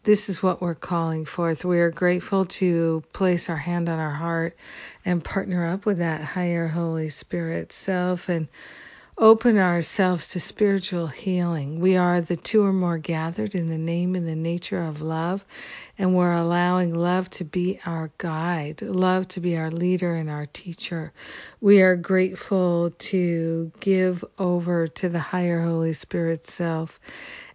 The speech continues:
any sense of trying to figure it out or understand what's going on. We are grateful instead to simply receive a healing.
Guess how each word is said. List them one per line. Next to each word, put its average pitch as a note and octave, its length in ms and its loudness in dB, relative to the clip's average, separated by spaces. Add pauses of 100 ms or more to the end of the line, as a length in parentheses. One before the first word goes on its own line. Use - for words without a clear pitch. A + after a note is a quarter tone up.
(120)
any G3+ 760 6
sense F3+ 760 0
of D#3+ 240 -2
trying F3 300 0
to D#3+ 60 -2
figure D#3+ 400 -4
it D3+ 120 -4
out F#3 500 4
or D#3 300 -2
understand E3 680 -2
what's D#3 240 -6
going D#3+ 400 -4
on. F#3 400 0 (460)
We G3 180 6
are F3 140 6
grateful G3 760 0
instead E3 920 -2 (100)
to - 180 -2
simply F3+ 800 -2 (480)
receive F#3+ 840 2 (160)
a E3+ 380 0
healing. D#3 960 -4